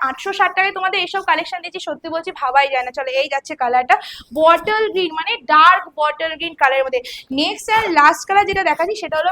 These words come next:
ম্যাজিক পার্পল। এটা originally তোমাদের যে ম্যাজিক পার্পল কালারটা হয় সেই কালারটা। সবাইকে আরেকটা কথা বলে দিচ্ছি, সেটা হলো দিদিরা আমার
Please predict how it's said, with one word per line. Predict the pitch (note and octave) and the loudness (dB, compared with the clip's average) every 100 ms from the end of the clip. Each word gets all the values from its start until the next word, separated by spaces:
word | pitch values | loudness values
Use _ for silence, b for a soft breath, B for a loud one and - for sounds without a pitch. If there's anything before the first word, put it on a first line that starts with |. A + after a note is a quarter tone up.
| D#4+ | -4
ম্যাজিক | C4 C4 C4 E4+ F#4+ - | -4 -4 -4 -4 -4 2
পার্পল। | D4+ C#4 B3+ C#4+ A#4 B B - | 6 6 4 0 0 B B -2
এটা | C#4+ G4 F#4+ - | 2 4 4 8
originally | D4 D4 C4+ F#4+ G#4+ A4+ | 8 8 6 2 4 4
তোমাদের | G#4 G4 G#4 | 2 2 2
যে | G4+ | 0
ম্যাজিক | F#4 D4+ C#4 E4+ F4+ | 0 2 2 0 2
পার্পল | E4+ D#4 D#4 E4 | 4 4 2 -4
কালারটা | C#4+ C4 C4 D4 | -2 -2 -4 -2
হয় | D#4 G4+ | -2 -4
সেই | - C#4+ | -4 -6
কালারটা। | C#4+ A#3+ A#3+ G#3+ B B | -4 -4 -4 -8 B B
সবাইকে | E4 D#4 F#4+ | 2 4 6
আরেকটা | F4+ E4 F#4+ | 4 4 0
কথা | F#4+ G4 | -2 -2
বলে | F4+ F4 | -2 -2
দিচ্ছি, | F4+ G#4+ | -2 -2
সেটা | G#4 E4 | 0 -2
হলো | F#4+ | -2
দিদিরা | D4 D4 E4+ | -6 -4 0
আমার | F4 F4+ | 0 0